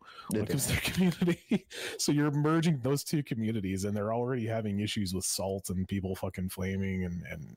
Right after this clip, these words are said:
Speaker 1: and harassing people. And I'm
Speaker 2: Mm-hmm.
Speaker 1: just like, "That's a bad mix."
Speaker 2: That's a
Speaker 1: That's,
Speaker 2: nuclear
Speaker 1: that's a
Speaker 2: bomb. <laughs>
Speaker 1: bad fucking mix, man. Like,
Speaker 2: Yeah.
Speaker 1: we, we need to, like, X that out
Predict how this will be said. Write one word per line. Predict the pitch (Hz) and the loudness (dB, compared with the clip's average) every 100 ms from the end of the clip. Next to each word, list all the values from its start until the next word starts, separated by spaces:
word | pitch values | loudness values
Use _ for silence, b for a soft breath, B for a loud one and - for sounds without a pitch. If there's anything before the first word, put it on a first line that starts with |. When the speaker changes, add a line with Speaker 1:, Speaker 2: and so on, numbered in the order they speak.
| - | -6
Speaker 1:
and | 95 87 | -4 -2
harassing | 90 92 95 - 98 | -4 -4 -4 -2 -2
people. | 107 110 117 _ B B B | 0 -2 -4 _ B B B
And | 104 | 0
I'm | 104 123 | 0 0
Speaker 2:
Mm-hmm. | |
Speaker 1:
just | 151 - | -2 0
like, | 131 110 - b b b b _ _ | 0 0 -6 b b b b _ _
"That's | 110 - | -2 -2
a | 87 87 90 | -6 -12 -4
bad | 85 95 101 98 | -2 0 0 0
mix." | 95 95 - - - - | 0 -2 -2 -6 -8 -4
Speaker 2:
That's | 104 110 | -4 0
a | 107 | 0
Speaker 1:
That's, | 170 175 | 0 0
Speaker 2:
nuclear | 92 92 | -2 0
Speaker 1:
that's | 196 196 | 0 0
a | 165 | 0
Speaker 2:
bomb. | 135 | -2
<laughs> | 185 | 0
Speaker 1:
bad | 202 190 180 185 196 196 | 2 2 2 2 2 0
fucking | - 185 175 175 | -2 -2 2 2
mix, | 175 139 - | 2 0 0
man. | 156 156 160 | 0 0 0
Like, | 165 170 | 0 0
Speaker 2:
Yeah. | - | -2
Speaker 1:
we, | 175 190 156 | -4 -6 -2
we | 196 | 2
need | 185 160 | 2 0
to, | 139 | 0
like, | 127 117 117 123 - | 0 0 -2 -4 -4
X | 151 180 - | -4 -4 0
that | 185 196 | 2 4
out | 208 240 | 4 2